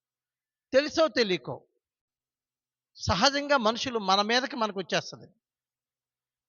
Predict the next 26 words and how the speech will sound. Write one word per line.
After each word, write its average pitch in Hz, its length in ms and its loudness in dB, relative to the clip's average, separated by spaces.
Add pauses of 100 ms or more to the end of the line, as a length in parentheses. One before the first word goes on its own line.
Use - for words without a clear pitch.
(300)
దేవుడి 240 420 4
మీద 294 240 4
విశ్వాసం 269 560 0
ఉంచాల్సిన 226 480 -2
మనము 196 600 -6 (500)
మన 185 280 2
శక్తి 220 360 -2
సామర్థ్యాల 262 600 4
మీద 247 200 -4
విశ్వాసం 214 480 -4
ఉంచుతాం. - 320 -14 (840)
దేవుణ్ణి 262 580 4
ఆధారం 285 520 6
చేసుకోవాలి. 240 580 2
యోహాను, 202 540 0
ఆ, 170 180 0
కీర్తనలు 233 500 -4
మూడు 220 240 -2
ఐదు 214 180 2
ప్రకారం, 196 440 -2
"యెహోవాయే 208 600 0
నాకు 196 260 -2
ఆధారం" 190 360 2
అని 185 120 -4
దావీదన్న 175 440 -2
మనము 175 460 -6